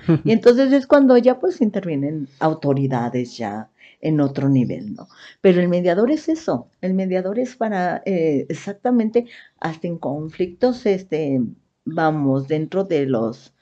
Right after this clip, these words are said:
Speaker 2: juicios orales, hay
Speaker 1: Ujú.
Speaker 2: mediadores de paz, hay mediadores de conflictos.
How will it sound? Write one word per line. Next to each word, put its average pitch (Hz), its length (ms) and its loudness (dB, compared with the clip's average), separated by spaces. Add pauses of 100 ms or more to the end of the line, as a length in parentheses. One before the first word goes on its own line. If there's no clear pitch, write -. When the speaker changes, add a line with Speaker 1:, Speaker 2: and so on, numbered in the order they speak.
(180)
Speaker 2:
juicios 202 500 4
orales, 131 600 -2 (400)
hay 165 120 -2
Speaker 1:
Ujú. 208 80 0
Speaker 2:
mediadores 185 680 0
de 160 100 -10
paz, - 440 -18 (460)
hay 139 160 -4
mediadores 165 680 -4
de 139 140 -10
conflictos. - 840 -14